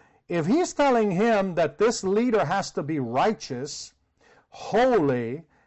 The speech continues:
and self-controlled, it's because, uh, anybody can be unrighteous or unholy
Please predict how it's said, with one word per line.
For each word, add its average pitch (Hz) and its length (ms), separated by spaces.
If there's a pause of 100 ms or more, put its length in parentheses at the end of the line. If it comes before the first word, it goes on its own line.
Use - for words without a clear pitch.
(180)
and 139 180
self-controlled, 202 1200 (1300)
it's 175 240
because, 170 580 (640)
uh, 127 460 (140)
anybody 185 920 (960)
can 160 500 (520)
be 156 180
unrighteous 135 960 (460)
or 151 240
unholy 147 800